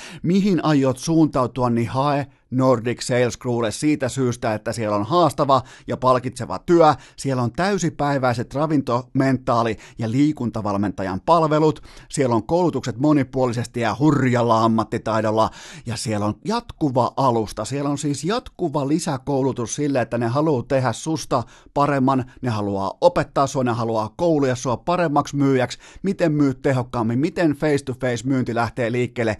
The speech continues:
miten susta tulee se seuraava suuri face-to-face myyjä, koska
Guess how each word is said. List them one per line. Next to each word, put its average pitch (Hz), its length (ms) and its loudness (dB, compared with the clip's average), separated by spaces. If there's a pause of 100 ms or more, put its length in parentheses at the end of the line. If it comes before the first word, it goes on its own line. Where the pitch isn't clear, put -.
(240)
miten 170 420 0
susta 139 280 -6
tulee 143 360 2
se 117 100 -4
seuraava 123 560 0
suuri 123 400 -2
face-to-face 123 640 -2 (140)
myyjä, 127 300 2
koska 123 380 -2